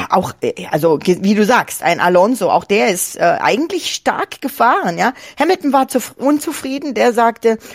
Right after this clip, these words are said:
war, war so kein so gutes Wochenende, der klang ziemlich niedergeschlagen, der hatte sich mehr erwartet. Aber auch, wen man mal loben muss, ist ein Lance Stroll.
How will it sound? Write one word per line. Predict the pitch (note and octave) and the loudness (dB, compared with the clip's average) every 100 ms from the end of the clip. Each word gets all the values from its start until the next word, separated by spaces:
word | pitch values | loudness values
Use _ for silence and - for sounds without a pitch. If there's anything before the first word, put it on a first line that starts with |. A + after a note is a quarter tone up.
| - - | -20 -2
war, | G#3 G#3 G3+ G3 | 2 2 2 2
war | G3+ G3 | 2 2
so | G3 F3+ | -2 -2
kein | A3 B3+ | -2 0
so | C#4 | 0
gutes | A#3 B3 B3 A#3 | -2 -4 -4 -2
Wochenende, | A#3+ B3+ - A#3+ G#3+ | -4 -4 -2 0 0
der | F#3 | -2
klang | - G#3 G3+ | -2 -2 -4
ziemlich | A#3 A3 F#3 | -6 -4 -2
niedergeschlagen, | G3 A#3+ C4+ A#3 - A#3 A#3 A#3+ | 0 2 2 0 -2 0 0 0
der | G3+ | -2
hatte | A3+ F#3+ | -2 -4
sich | F#3+ F#3+ | -6 -2
mehr | F3 F#3+ G#3+ | 0 0 0
erwartet. | - A3 A3 B3 - C4+ - - - - - | 0 2 2 0 0 -4 -6 -20 -20 -14 -4
Aber | G3+ G3 - | 0 0 4
auch, | G#3 - F#3 | 2 2 0
wen | G#3+ | 2
man | A3+ G#3+ | 2 2
mal | G3+ F#3+ | 2 2
loben | E3+ F3 E3+ F3+ | 2 0 -2 0
muss, | G3 C#4+ | 2 2
ist | G#3+ - - | -2 -6 -2
ein | A3+ | 0
Lance | A#3+ E3 D#3 G3 - | 2 2 0 -2 -6
Stroll. | - D4 G#4 F#4 | -6 -2 0 -2